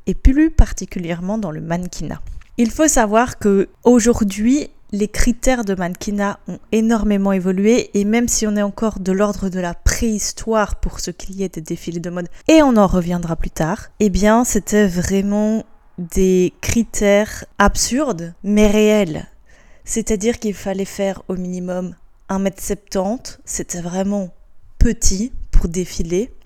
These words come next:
Même pour des photos, hein, il fallait faire un mètre septante.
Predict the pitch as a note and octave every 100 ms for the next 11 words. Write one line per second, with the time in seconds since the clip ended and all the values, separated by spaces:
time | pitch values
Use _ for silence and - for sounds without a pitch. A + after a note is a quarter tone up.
0 | - - G#3 C#4 A#3+ A3 G3+ F#3 - G#3+
1 | G#3+ G#3 D#3+ F3+ - F#3+ - F3 E3+ F3
2 | - - - F#3 F3 - - - G3 B3+
3 | -